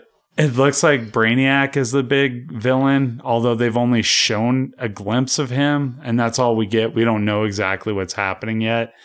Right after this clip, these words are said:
But, like, it seems like Brainiac's behind this, which is a villain that makes sense for that. He's been around for a long time. It takes place in Kandor,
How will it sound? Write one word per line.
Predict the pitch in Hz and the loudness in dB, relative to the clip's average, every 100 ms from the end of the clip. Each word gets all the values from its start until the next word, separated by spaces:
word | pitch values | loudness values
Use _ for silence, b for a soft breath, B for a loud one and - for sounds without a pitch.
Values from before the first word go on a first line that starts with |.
| B B B B - | B B B B -4
But, | 117 107 | -2 0
like, | 107 107 95 | 0 0 -2
it | 113 | -4
seems | - 131 113 | -2 0 2
like | 110 98 | 0 -2
Brainiac's | 98 98 104 104 101 104 - | -2 -2 -2 -2 -2 -4 -6
behind | 98 90 92 98 | -6 -4 -4 -4
this, | 113 113 | -4 -2
which | 135 127 | -2 0
is | 120 | 0
a | 117 | 0
villain | 107 110 113 | 0 0 2
that | 104 | 0
makes | 101 95 - | -2 -4 -4
sense | 113 101 | -4 -4
for | - 107 | -6 -4
that. | 95 | -4
He's | 95 | -4
been | 92 110 | -4 -4
around | 98 95 92 | -2 -2 -4
for | - | -4
a | 101 | -4
long | 92 87 87 | -2 -4 -4
time. | - 101 110 107 B B B B - | -6 -4 -4 -6 B B B B -10
It | 110 | -2
takes | 143 135 - | 0 0 0
place | 147 135 - | 2 2 2
in | 117 | -2
Kandor, | - 120 113 120 135 147 151 | -4 -2 0 2 2 2 0